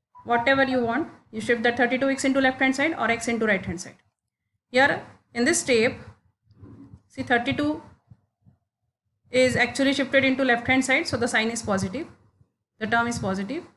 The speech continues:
When it will ge-, go, go into the left hand side, it will be plus thirty-two, but it is written in there in the right hand side only. And x minus thirty-two x is thirty-one x. Okay, and hence x is equal to thirty-two upon thirty-one. It is now in a multiplication.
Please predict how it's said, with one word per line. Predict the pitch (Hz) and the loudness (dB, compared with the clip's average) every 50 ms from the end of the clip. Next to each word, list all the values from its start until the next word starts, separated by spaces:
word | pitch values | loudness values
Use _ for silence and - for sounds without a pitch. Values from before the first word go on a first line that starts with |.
| _ _ | _ _
When | 220 220 233 | -4 -2 -2
it | 240 226 226 220 | -2 -2 -4 -4
will | 208 233 240 233 | -2 -2 -2 -2
ge-, | 214 208 226 220 208 - | 0 0 0 0 0 0
go, | 214 220 220 220 | 0 0 0 0
go | 220 - 214 226 233 | -2 -2 0 0 0
into | 226 220 226 220 | 0 0 0 0
the | 220 | 0
left | 220 214 214 - | 0 -2 -2 -2
hand | 226 226 220 | -4 -2 -2
side, | 240 262 302 - - | -2 -2 -2 -4 -6
it | 226 202 | -8 -6
will | 208 202 | -6 -4
be | 196 208 277 339 - - - _ _ _ _ _ | -4 -4 -4 -6 -6 -10 -18 _ _ _ _ _
plus | 254 247 262 254 | 2 2 2 2
thirty-two, | 226 185 - - - - - - _ _ _ _ _ _ _ _ _ _ - | 0 -2 -4 -6 -10 -12 -16 -18 _ _ _ _ _ _ _ _ _ _ -6
but | - - 220 226 | -4 -2 -2 0
it | 233 269 | 0 2
is | 277 254 | 2 2
written | 247 254 254 277 277 | 2 2 4 2 2
in | 269 262 247 | 2 2 4
there | 247 247 247 | 6 6 6
in | 247 247 | 4 4
the | 254 254 | 2 2
right | 240 208 208 - | 2 2 0 0
hand | - 220 208 | -2 -4 -2
side | 214 196 175 143 | -2 -2 -4 -4
only. | 147 143 123 - _ _ _ _ _ _ _ _ _ _ _ _ _ _ - | -6 -10 -14 -18 _ _ _ _ _ _ _ _ _ _ _ _ _ _ -4
And | 226 226 220 | -2 0 0
x | 247 269 - - - | 0 -2 -2 0 2
minus | 262 233 240 247 269 - | 2 4 4 2 0 0
thirty-two | - 294 269 - - 277 269 277 269 | 0 -2 -2 -2 -2 -2 0 2 2
x | 269 262 269 - | 2 2 2 -2
is | 330 349 | -4 -4
thirty-one | - - 269 262 - 214 208 185 | -4 -6 -6 -6 -4 -4 -2 -2
x. | 147 104 107 - - - - - - - _ _ _ _ - - _ _ _ _ _ _ _ _ _ _ _ _ _ _ _ _ _ _ _ _ - | -4 -4 -6 -6 -6 -6 -6 -8 -10 -16 _ _ _ _ -20 -20 _ _ _ _ _ _ _ _ _ _ _ _ _ _ _ _ _ _ _ _ -10
Okay, | 208 214 - 370 453 - - - - | -8 -6 -4 -4 -4 -6 -8 -12 -6
and | 208 208 202 | -4 -2 0
hence | 202 262 269 285 277 | 2 2 0 0 0
x | 247 226 226 - | -4 -6 -4 -4
is | 254 226 | -4 -4
equal | 240 233 - 220 220 | -2 0 0 0 0
to | 220 269 | 0 0
thirty-two | - 254 220 214 - 226 214 240 262 | 0 0 -2 -2 -2 -6 -4 -2 -2
upon | 233 240 - 202 208 240 226 | -4 -4 -4 -6 -8 -6 -6
thirty-one. | - 196 185 - 196 185 180 - - | -8 -8 -8 -8 -8 -10 -10 -12 -14
It | 202 202 | -6 -4
is | 226 233 220 | -2 -2 0
now | 240 240 254 269 | 2 2 2 2
in | 277 277 | 4 4
a | 277 | 4
multiplication. | 269 262 254 254 320 302 277 262 - - 196 185 180 - 247 339 370 | 4 4 2 2 -2 -2 -2 -4 -4 -4 -4 -4 -2 -2 -4 -4 -4